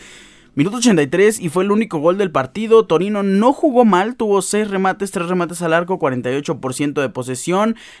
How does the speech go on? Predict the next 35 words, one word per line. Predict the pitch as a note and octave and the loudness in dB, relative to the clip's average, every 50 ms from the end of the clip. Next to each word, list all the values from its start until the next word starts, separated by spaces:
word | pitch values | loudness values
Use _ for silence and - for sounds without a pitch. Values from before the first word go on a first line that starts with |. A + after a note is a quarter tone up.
| _ | _
La | - C3+ C3 | -2 -2 -2
Fiore | - - D3 E3+ D#3+ D#3 D#3+ D#3 | -2 -2 2 2 4 4 2 0
tuvo | - E3 D#3 D3+ D3 C#3+ | 0 0 2 2 2 2
doce | D3+ D#3+ D#3+ F3 | 2 0 0 0
remates, | D3+ D3+ D3 D3 D3+ C#3+ - D#3 D#3 | -2 -2 -2 -2 -4 -4 -6 -8 -8
tres | - C3+ C3 | -6 -6 -4
remates | C3+ C3+ C3+ C3+ C#3 C3 - | -4 -4 -4 -6 -8 -8 -6
al | C#3 C3+ | -6 -6
arco | C#3 C#3+ D#3 D#3 | -4 -6 -6 -6
también | E3 E3 F3 F3 F#3 | -6 -4 -4 -4 -4
y | F3+ | -6
cincuenta | - - C3 B2+ C3+ B2+ B2 | -6 -6 -6 -6 -6 -6 -4
y | B2+ | -4
dos | C3+ C#3 C3 | -4 -4 -6
por | - C3 B2 | -8 -10 -8
ciento | B2+ C3 B2+ - C3 | -6 -6 -6 -4 -4
de | B2+ B2+ | -4 -4
posesión. | G#2+ - C3+ C#3 D3 C#3 - F3+ F#3+ G3 F3 | -6 -8 -6 -6 -4 -4 -2 -2 -2 -2 -4
Torino | C#3 B2+ B2+ C#3 C#3+ C#3+ C3 | -4 -2 0 0 0 -2 -2
con | - B2+ B2+ C3+ | -4 -4 -4 -4
esta | C3 - - C3 B2+ | -4 -4 -4 -4 -2
derrota, | B2+ B2+ B2+ C#3 D3+ D3+ D3 C#3 D3+ D3 D3 B2+ - - - - - - - _ _ | -2 -2 0 2 2 0 2 0 0 0 0 -2 -4 -10 -20 -20 -20 -20 -20 _ _
eh, | - C#3+ D3+ D3+ D3+ D3+ D3 | -2 0 2 2 2 0 -2
se | C#3 - C#3+ | -2 0 0
mantiene | D3 D3 C#3 F3+ A3 A#3 A3+ D#3+ | 2 0 0 -2 -2 0 0 0
en | D#3+ | 0
la | D3+ D3 | 0 0
décima | C#3+ D3+ D3 D#3+ D3 C#3 B2+ | -2 -2 0 0 0 0 -2
posición, | G#2+ C3+ C3 A#2+ C3+ B2+ - D#3 E3 E3+ F#3 G3 | -2 -6 -6 -6 -6 -8 -4 -4 -2 -2 -2 -4
posición, | F3 - C3+ B2 B2+ C#3 D#3 C#3 | -6 -8 -10 -10 -8 -6 -6 -4
perdón, | D3 C#3 C#3+ D#3 E3+ E3 | -2 -2 -2 -2 0 0
y | |
momentáneamente | D3 C#3 C3 C3 D3 D3+ D3 C#3+ C#3+ C3+ C#3 C#3 C3 C#3+ | 0 0 0 -2 -2 -2 -4 -4 -2 -2 -2 -2 -4 -4
la | B2+ A#2+ C3 | -6 -8 -8
Fiore | - - D3+ E3+ F3 E3+ F3 F3+ E3 - | -10 -6 0 2 2 2 2 -2 -4 -8